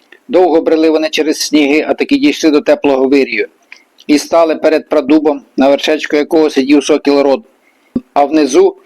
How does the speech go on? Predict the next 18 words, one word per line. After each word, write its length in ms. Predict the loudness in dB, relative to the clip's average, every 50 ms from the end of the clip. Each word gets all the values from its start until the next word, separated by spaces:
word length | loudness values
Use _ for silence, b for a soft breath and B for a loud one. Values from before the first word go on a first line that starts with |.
| b b b
на 140 | -2 0
золотому 600 | 2 2 2 2 0 0 0 -2 0 0 0 -2
камені, 520 | 0 0 -2 0 0 0 2 2 2 0 -2 _ _ _ _ _ -6 -2
перебували 600 | 0 0 0 0 0 0 2 2 2 2 0 -2
всі 240 | -4 -4 -4 -2
боги. 380 | -2 -2 0 0 0 0 -2 -2 _ _ _ _ _ _ _ _ _ _ _ _ _ -4
І 100 | -2 0
мовила 400 | 2 2 2 2 2 2 0 0
гучно 440 | 2 2 0 0 2 0 0 0
та 160 | 0 0 -2 -2
сміливо 480 | 0 0 0 2 2 2 2 0 -2
Слава: 480 | -2 -2 0 0 2 2 0 -2 -4 -8 _ _ _ _ _ _ _ _ _ _ _ _ _ _ _ _ _ _ _ _ -4
«Пощо 460 | -2 -2 -2 -2 -2 0 0 2 2
ви, 140 | 2 2 2
боги, 260 | 2 2 2 2 2
народили 500 | 2 2 2 2 2 2 2 2 2 2
нас, 260 | 0 0 0 0 2
людей? 420 | 2 2 4 4 2 2 0 -2